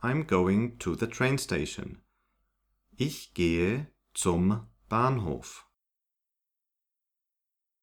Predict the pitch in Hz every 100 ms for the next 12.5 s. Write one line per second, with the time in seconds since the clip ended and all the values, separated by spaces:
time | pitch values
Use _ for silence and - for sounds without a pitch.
0 | _ _ _ _ _ - 98 87 117 151
1 | 196 95 92 139 175 _ _ - 90 101
2 | - 131 156 180 - - - 110 92 85
3 | 76 78 78 95 160 - - _ _ _
4 | _ _ _ _ _ _ - - - 165
5 | 185 104 101 147 - _ _ _ - 127
6 | 156 208 156 101 95 - 98 101 - -
7 | 82 80 - 80 78 - 87 104 170 -
8 | _ _ _ _ _ _ _ _ _ _
9 | 101 87 - 135 170 175 90 95 143 175
10 | _ _ _ _ _ _ 90 95 98 -
11 | 147 160 117 - - 107 98 98 123 160
12 | 90 82 156 - -